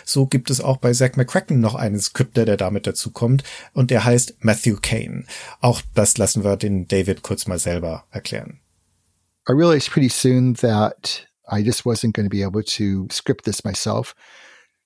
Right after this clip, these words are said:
Speaker 2: So, uh, invited Matthew Allen Kane to pop over and join me. He was already working for Lucasfilm Learning, which was kind of a sister group that was doing more educational stuff.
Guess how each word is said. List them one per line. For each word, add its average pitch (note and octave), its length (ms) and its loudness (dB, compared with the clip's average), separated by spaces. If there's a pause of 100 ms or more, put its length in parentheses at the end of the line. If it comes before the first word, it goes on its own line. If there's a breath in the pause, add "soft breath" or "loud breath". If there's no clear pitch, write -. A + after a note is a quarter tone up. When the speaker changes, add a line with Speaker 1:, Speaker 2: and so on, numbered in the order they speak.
(120)
Speaker 2:
So, A2 480 2 (160)
uh, G#2 160 0
invited A2 560 0 (100)
Matthew G#2+ 640 0 (120)
Allen G#2+ 280 -2
Kane C3+ 500 0 (240)
to G#2+ 380 2
pop - 240 -2
over G#2+ 440 0
and G#2 240 2
join A2 320 2
me. G2+ 220 2
He G2+ 180 -2
was B2 140 2
already A2+ 240 4
working G#2 320 0
for G2 400 0 (160)
Lucasfilm A#2 480 0
Learning, G#2+ 560 2
which B2 260 -4
was G#2 240 -4
kind G#2+ 180 -4
of F2 60 -4
a - 20 -4
sister G2+ 680 0
group G2+ 340 0
that - 120 -4
was A#2 140 -2
doing F#2+ 180 0
more F#2 120 0
educational G2 600 -4
stuff. - 340 -2